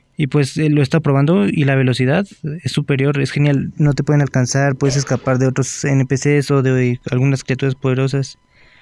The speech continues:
o de jugadores con mejores Kagunes. Y pues no, eso no es todo lo que tiene para ofrecernos esta nueva actualización, la verdad. Porque pues como ya he mostrado todos estos ataques, no es lo único que puede mostrarnos esta nueva actualización.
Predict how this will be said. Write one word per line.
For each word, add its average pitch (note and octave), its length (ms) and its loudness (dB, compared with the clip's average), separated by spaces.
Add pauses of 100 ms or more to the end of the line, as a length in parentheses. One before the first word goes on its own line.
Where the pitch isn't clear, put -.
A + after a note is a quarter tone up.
(280)
o D3 100 0
de C#3+ 160 2
jugadores C3+ 420 0
con D3+ 120 2
mejores C3 300 0
Kagunes. C#3 500 -2 (1120)
Y E3 140 0
pues C#3+ 260 0
no, D#3 260 4
eso E3+ 220 2
no E3 100 4
es D#3+ 80 2
todo E3+ 320 4
lo D#3+ 140 2
que C#3+ 140 -4
tiene C#3+ 400 0
para D3+ 140 0
ofrecernos C3+ 460 0
esta C3+ 160 -2
nueva C#3+ 180 4
actualización, C3 600 0
la C3 60 2
verdad. B2 220 -4 (840)
Porque C#3 320 -2
pues C3+ 240 -2
como C3+ 320 0
ya C#3+ 120 2
he D3+ 40 0
mostrado D3+ 300 2
todos D#3 160 0
estos C#3+ 260 -2
ataques, C3+ 420 -4 (600)
no D3+ 100 2
es D3 60 4
lo D#3 80 4
único D3+ 240 2
que C3+ 80 0
puede C3+ 260 2
mostrarnos C3+ 640 0
esta C3+ 320 0
nueva C3 220 2
actualización. B2+ 580 -2